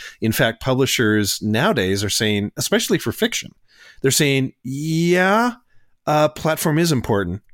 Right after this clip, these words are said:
but it's not as important as the great writing." And this is fairly recent because, you know, five years ago, fiction publishers were saying, "How big is the platform? How big is Facebook? That's what's really important."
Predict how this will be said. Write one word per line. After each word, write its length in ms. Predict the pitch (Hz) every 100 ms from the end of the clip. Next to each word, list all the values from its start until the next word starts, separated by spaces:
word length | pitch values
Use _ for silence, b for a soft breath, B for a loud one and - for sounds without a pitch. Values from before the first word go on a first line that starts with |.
| -
but 100 | 123
it's 140 | 113
not 320 | 143 123 127 -
as 280 | 127 123
important 500 | 113 104 117 98 92 - b b
as 180 | - 113
the 80 | 127
great 220 | 101 101
writing." 320 | 123 175 113
And 100 | 113
this 160 | 160 233
is 100 | 269
fairly 280 | - 190 131
recent 440 | 113 226 - 90
because, 360 | 123 120 110 - B B B
you 60 | 131
know, 60 |
five 260 | 120 147 127
years 200 | 180 175
ago, 420 | 117 104 113 -
fiction 600 | - - 208 - 127 135 170 _ _ _
publishers 540 | 131 208 196 - 107
were 120 | 117 113
saying, 420 | 135 113 113 107 B B B
"How 140 | - 156
big 140 | 202
is 100 | 175
the 80 | 160
platform? 500 | 160 160 - 113 104
How 140 | 120
big 180 | 196 190
is 100 | 175
Facebook? 420 | - 151 - 117 101
That's 260 | 165 190
what's 160 | 190 -
really 180 | 156 139
important." 460 | 110 156 143 80